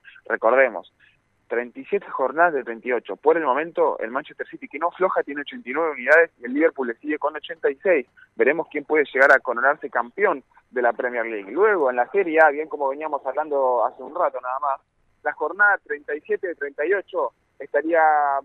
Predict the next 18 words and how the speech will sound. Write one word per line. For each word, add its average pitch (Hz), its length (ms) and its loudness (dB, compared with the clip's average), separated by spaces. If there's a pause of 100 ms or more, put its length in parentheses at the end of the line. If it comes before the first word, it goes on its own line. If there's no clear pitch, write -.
(260)
estaríamos 170 420 -6
viendo 190 180 -10
partidos - 420 -6
de 139 100 -8
la 131 100 -4
talla 190 300 -6
de 139 220 -10
Inter 190 300 -6
frente 156 280 -8
a 139 40 -4
Cagliari, 156 600 0
Milan 190 380 -4
contra 135 300 -8
Atalanta 160 420 -4
y 151 60 -6
Napoli 185 400 -6
contra 135 340 -8
Genoa. 139 460 -2